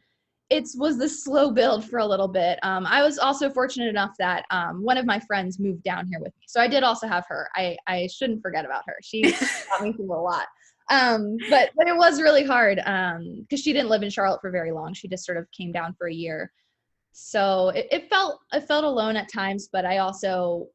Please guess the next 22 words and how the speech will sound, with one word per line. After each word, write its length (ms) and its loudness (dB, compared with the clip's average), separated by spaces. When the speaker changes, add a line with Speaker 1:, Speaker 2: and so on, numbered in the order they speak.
Speaker 1:
knew 300 -4
that 100 -4
I 480 -6
had 240 -6
made 220 -2
the 80 -4
right 120 -4
decision 360 -6
in 100 -10
moving 280 -10
to 100 -10
a 60 -6
city 260 -10
that 100 -8
had 140 -8
a 40 -10
lot 220 -4
more 140 -8
opportunities 680 -12
than 220 -10
Delaware. 480 -10
Speaker 2:
Yeah, 300 2